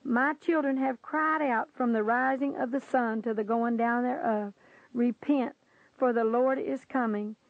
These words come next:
Be ready. Great shall be the reward of those who keep my word and my commandments.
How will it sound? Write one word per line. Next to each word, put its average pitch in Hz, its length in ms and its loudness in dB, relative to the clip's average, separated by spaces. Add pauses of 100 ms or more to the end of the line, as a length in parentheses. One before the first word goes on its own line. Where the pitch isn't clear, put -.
(300)
Be 269 220 2
ready. 233 480 0 (580)
Great 302 380 0
shall 269 160 0
be 277 180 0
the 262 140 -2
reward 247 560 2
of 226 160 -2
those 262 320 0
who 240 140 -2
keep - 320 -2
my 247 180 0
word 254 400 2
and 220 220 -2
my 247 220 0
commandments. 247 800 -2